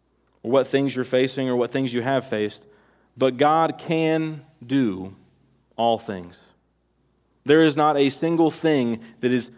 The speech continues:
beyond God's ability, if he so wills.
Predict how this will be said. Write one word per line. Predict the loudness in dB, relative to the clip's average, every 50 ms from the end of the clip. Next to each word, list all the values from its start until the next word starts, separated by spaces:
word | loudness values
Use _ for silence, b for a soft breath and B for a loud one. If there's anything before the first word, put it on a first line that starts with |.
| b b -2
beyond | 0 2 4 6 4 4 4 4 4 2 2 0 -2 -4 -6 -2 -2
God's | 0 2 2 2 2 0 0
ability, | -4 -6 2 4 4 4 4 2 0 -2 -8 -12 -16 -20 _ _ _ _ _ _ _ _ _ _ _ _ _ _ _ _ _ _ _
if | -12 -8 -4
he | -4 -4
so | -2 -2 -4 -2 -2
wills. | -4 -6 -8 -10 -16 -20